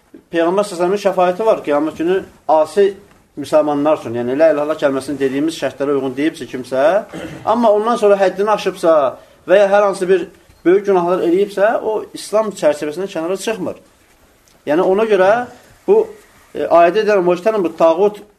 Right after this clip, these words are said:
sözünü alimlər, bu müxtəsər biz dedik, amma bu anlamda alimlər onu izah edirlər. Bu Nəhl surəsi otuz altıncı ayədir.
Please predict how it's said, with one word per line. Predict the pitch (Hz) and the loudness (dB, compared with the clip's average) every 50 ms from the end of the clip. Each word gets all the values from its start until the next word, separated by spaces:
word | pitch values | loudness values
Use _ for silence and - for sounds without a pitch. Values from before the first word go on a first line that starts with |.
| _ _ - | _ _ -12
sözünü | - 165 151 143 151 170 190 208 | -6 -6 -4 -4 -2 -4 -2 0
alimlər, | - 160 147 143 143 143 151 165 185 214 208 202 - _ _ _ _ _ - | 2 2 2 0 0 0 2 2 2 2 -2 -4 -12 _ _ _ _ _ -6
bu | - 240 220 - - - - _ _ _ _ - _ _ | -2 -2 -2 -2 -4 -8 -20 _ _ _ _ -20 _ _
müxtəsər | - - - - 160 160 - - 175 170 190 202 185 165 | -20 -16 -10 -8 -8 -8 -6 -6 -4 0 2 0 2 0
biz | 160 135 143 | -4 -4 -2
dedik, | 151 151 196 226 220 | -2 -2 -2 -2 -2
amma | 190 180 185 185 190 185 185 | -2 0 0 0 0 -2 0
bu | 196 - | 0 2
anlamda | 185 180 165 156 151 147 143 135 147 151 160 170 - - | 2 2 2 0 0 -2 0 2 2 2 2 0 -2 -2
alimlər | - 135 135 131 131 131 143 151 143 131 | -2 -2 -2 -2 -2 -2 -2 -2 -2 -2
onu | 131 135 135 139 135 131 | -6 -6 -8 -8 -8 -8
izah | 123 139 135 131 | -6 -6 -6 -6
edirlər. | 113 120 110 113 113 110 110 110 - | -6 -8 -6 -4 -4 -4 -4 -4 -6
Bu | 180 208 208 | -6 -4 -2
Nəhl | 202 196 185 165 - | -2 -2 -2 -4 -4
surəsi | - 151 139 139 139 156 | -4 -2 -2 -2 -4 -6
otuz | 160 151 - - | -10 -10 -6 -4
altıncı | 123 117 117 127 120 113 120 135 147 156 - - _ _ _ _ _ _ _ _ _ _ _ _ _ - _ _ _ _ _ _ _ _ _ _ _ _ _ - | -4 -4 -4 -6 -10 -8 -6 -6 -6 -6 -8 -12 _ _ _ _ _ _ _ _ _ _ _ _ _ -20 _ _ _ _ _ _ _ _ _ _ _ _ _ -4
ayədir. | 123 117 113 113 110 101 98 95 87 | -2 0 0 0 -2 -2 -4 -10 -14